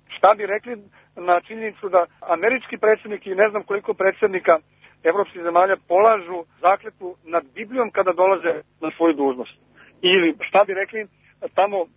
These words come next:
gde u istoj ličnosti je poglavar i crkve i države, kao engleske i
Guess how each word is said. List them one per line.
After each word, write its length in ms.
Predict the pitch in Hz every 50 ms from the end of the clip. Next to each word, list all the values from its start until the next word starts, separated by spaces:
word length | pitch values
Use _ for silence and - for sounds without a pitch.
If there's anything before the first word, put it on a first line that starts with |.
| _ _ _
gde 320 | 175 151 151 175 196 196 202
u 120 | 180 160 165
istoj 380 | 233 269 233 - - 240 214
ličnosti 600 | 214 233 233 - 226 226 202 - - - 196 175 - - _ _
je 120 | 170 175
poglavar 460 | 170 - 185 175 190 208 214 226 208 208 196
i 100 | 202 - _
crkve 280 | - 226 220 - 208 196
i 20 |
države, 400 | 180 185 190 185 180 190 165 131 - _ -
kao 280 | - 170 170 160 160 -
engleske 400 | 156 170 180 202 190 - - 180
i 120 | 170 175